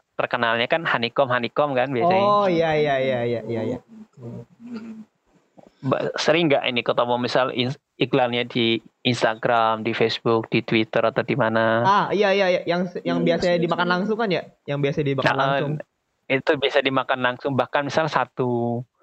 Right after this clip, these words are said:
Speaker 1: satu tiris, satu iris yang porsinya gede gitu, dimakan semuanya gitu. Kira-kira itu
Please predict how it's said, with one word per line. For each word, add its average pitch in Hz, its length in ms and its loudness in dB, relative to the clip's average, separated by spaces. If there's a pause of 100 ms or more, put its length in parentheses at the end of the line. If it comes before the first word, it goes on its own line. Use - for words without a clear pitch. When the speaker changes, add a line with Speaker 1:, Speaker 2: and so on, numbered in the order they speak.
(460)
Speaker 1:
satu 127 340 0
tiris, 127 360 2
satu - 340 0
iris 127 320 0
yang 117 220 2 (340)
porsinya 131 500 2
gede 120 380 0
gitu, 127 180 0 (200)
dimakan 135 420 0
semuanya 131 480 0
gitu. 139 220 -4 (260)
Kira-kira 170 540 2
itu 214 400 -2